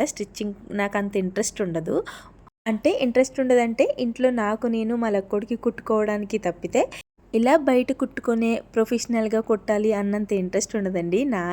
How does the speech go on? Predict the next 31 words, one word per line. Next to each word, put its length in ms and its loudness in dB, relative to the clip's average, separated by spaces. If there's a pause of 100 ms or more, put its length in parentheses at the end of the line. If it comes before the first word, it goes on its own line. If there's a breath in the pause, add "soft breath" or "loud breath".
(160)
ఏమైతే 580 0 (100)
వేరే 360 2
అనమాట. 360 -2 (120)
నేను 360 -2 (420 loud breath)
వేరే 280 6
గోల్ 280 2
మీద 220 -2
ఉన్నాను. 360 -2 (160)
అది 280 -2
రీచ్ 300 -2
అవ్వాలంటే 500 -2
కొంచెం 480 -6
టైమ్ 320 -4
పడుతుంది. 440 -4 (340 loud breath)
నేను 240 0
కూడా 180 0
కొంచెం 380 -4
సక్సెస్ 480 -6
అవ్వాలి. 480 -2
సక్సెస్ 460 -4
అయిన 240 -2
తర్వాత 420 -2
తప్పకుండా 500 -4
నేను 320 -4
ఏం 180 -2
చెయ్యాలనుకుంటున్నాను, 1080 -4
ఏంటి, 360 -2 (340 loud breath)
ఏది 320 2
ప్రొఫెషనల్గా 800 -2
ఎంచుకోవాలి 760 0
అనుకుంటున్నాను 680 -6